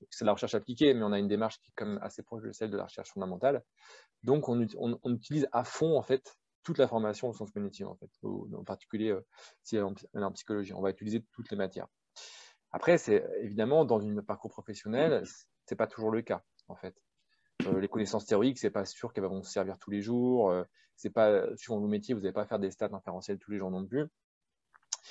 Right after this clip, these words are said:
Mais par contre, ce qui va vous servir tous les jours, c'est le raisonnement, en fait. C'est donc, notamment, me, me dire, euh, qu'est-ce que j'ai, j'ai une hypothèse, j'ai une question, quels moyens je vais mettre en œuvre pour y répondre,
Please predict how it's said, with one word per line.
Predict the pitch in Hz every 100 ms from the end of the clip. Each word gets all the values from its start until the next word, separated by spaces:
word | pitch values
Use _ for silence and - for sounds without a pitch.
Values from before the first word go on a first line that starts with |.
| - -
Mais | 113 107
par | 120
contre, | - 160 156 - _ _ _
ce | -
qui | -
va | 120 107
vous | 113
servir | 120 123 123
tous | - 117
les | 117
jours, | 135 151
c'est | 120
le | 107
raisonnement, | 107 107 113 107 101 -
en | 95
fait. | - - _ _ _ _ _ _ _ _ _ _ _ _
C'est | - 135
donc, | 104 104 110
notamment, | 110 107 110 117 135 139
me, | 107 104
me | - 120 110
dire, | 107 131
euh, | 107 95 - _ _ _ -
qu'est-ce | 151 139
que | - 131 120 113
j'ai, | 107 110 110
j'ai | 110
une | 123
hypothèse, | 127 123 107 117 131 139
j'ai |
une | 117 113
question, | - 107 - 123 135 147 131
quels | 127 120
moyens | 117 117 120 123 127 131
je | 107
vais |
mettre | 107 107
en | 110
œuvre | 110 -
pour | - 107
y | 104
répondre, | 95 - 117 147 120 87